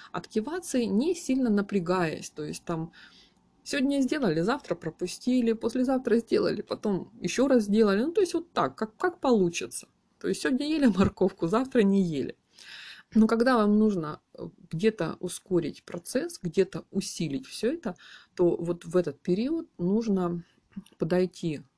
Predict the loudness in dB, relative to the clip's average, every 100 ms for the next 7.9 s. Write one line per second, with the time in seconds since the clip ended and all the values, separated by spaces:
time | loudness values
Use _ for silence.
0 | _ _ _ _ -16 -10 -10 -4 -2 0
1 | -2 -4 -2 -4 -4 -12 -20 -20 -20 -6
2 | -2 0 -2 -4 -4 -4 -6 -4 -4 -4
3 | -6 -6 -2 0 -2 -6 _ _ -10 -2
4 | 0 0 -6 -12 -12 -12 -18 _ _ -10
5 | -10 -10 -12 -8 -4 -4 -4 2 4 4
6 | 2 -4 -10 _ -20 -20 -4 -2 -2 -4
7 | -4 -4 -2 0 0 -4 -10 -10